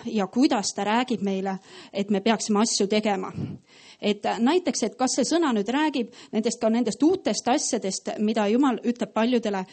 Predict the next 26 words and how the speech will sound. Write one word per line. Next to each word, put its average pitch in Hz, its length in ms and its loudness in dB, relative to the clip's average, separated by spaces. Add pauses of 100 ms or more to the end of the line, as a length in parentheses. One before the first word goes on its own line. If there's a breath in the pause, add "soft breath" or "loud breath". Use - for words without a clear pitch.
(160 soft breath)
et 190 100 0
nad 196 120 -2
peaksid 214 420 -2
teenistuses 208 800 0
ja 196 160 2
äris 247 320 -2
tegema. 208 420 -2 (380 loud breath)
Või 311 160 4
räägib 311 320 0
see 233 140 -2
sõna 262 340 2
üksnes 247 380 -2
sellest 190 320 -4
füüsilisest 214 760 2
ülistustantsust? 214 1120 -2 (640 loud breath)
Ja 196 280 2
varsti 277 360 2
siis, 220 320 0
äh, 208 480 -2
selle, 202 440 0
äh, 190 460 -4
Chuck 233 340 -2
Pierce'i 240 360 0
assistent 220 720 -2
saatis 233 520 -2
vastuse. 190 580 -4